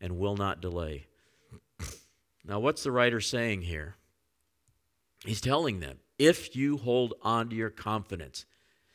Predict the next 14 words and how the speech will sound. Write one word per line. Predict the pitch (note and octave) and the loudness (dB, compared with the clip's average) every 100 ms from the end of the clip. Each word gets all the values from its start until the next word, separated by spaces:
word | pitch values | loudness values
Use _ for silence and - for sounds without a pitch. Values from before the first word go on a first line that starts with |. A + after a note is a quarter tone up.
| _ _ - | _ _ 6
if | D#3+ E3 C3+ | 6 6 -4
you | D#3+ | -4
don't | B2 A#2 C#3 - | 2 4 4 2
quit, | - - B2 - - - _ _ _ - - _ - | -16 -2 0 0 -2 -20 _ _ _ -20 -20 _ 6
if | D#3+ E3+ D3 | 8 8 2
you | D#3 | 0
hang | C#3 C3+ C3+ C#3 | 2 2 2 2
on | A#2+ A2+ F2+ G#2 - _ - | 2 2 0 -6 -18 _ -4
and | G#2+ A#2 | -2 0
you | B2 C3+ | 0 -2
stand | - B2 A#2 G#2 | 0 2 2 -2
firm, | - G2 E2+ F2 - _ _ _ _ _ _ _ _ _ _ - | -4 -4 -4 -10 -18 _ _ _ _ _ _ _ _ _ _ 2
that | A#2+ A2 | 4 4
confidence | - D3+ D3 C3+ G#2 E2+ - - | 0 6 6 6 -2 -6 -10 -14